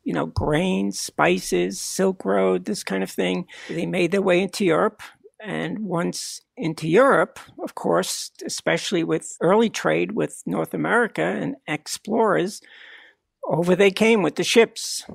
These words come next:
Probably the first rats was the black rat, arrived in Jamestown, Virginia, is the best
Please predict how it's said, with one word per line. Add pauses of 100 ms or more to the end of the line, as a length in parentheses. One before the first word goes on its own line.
(120)
Probably
the
first
rats
was
the
black
rat,
arrived
in
Jamestown,
Virginia,
is
the
best